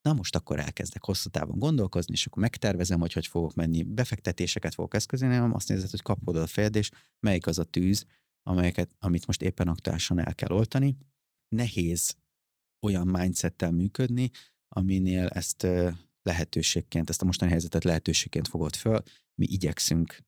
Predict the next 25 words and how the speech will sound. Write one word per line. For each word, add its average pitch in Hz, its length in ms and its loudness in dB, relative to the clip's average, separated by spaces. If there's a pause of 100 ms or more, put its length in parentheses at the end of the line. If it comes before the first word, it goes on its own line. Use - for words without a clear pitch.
(140)
ö, 82 220 0 (200)
ennek 82 340 2
megfelelően 78 480 -2
eljárni, 113 520 0
és 104 380 0
próbáljuk 85 840 -2 (560)
úgy 90 420 -4 (520)
feloldani 85 480 0
ezt - 180 -2
a - 40 -2
helyzetet, 135 640 0 (760)
hogy 95 280 2 (200)
a - 80 -16
focis - 280 0
hasonlatot - 460 0
kellene 78 240 0
hoznom, 113 500 2 (440)
mindenkinek - 520 -4
ugyanolyan - 320 0
a - 60 -2
pálya. - 420 -6 (460)
Ez 95 120 0
most 95 180 0
mindenkinek - 480 0
rossz. - 300 -4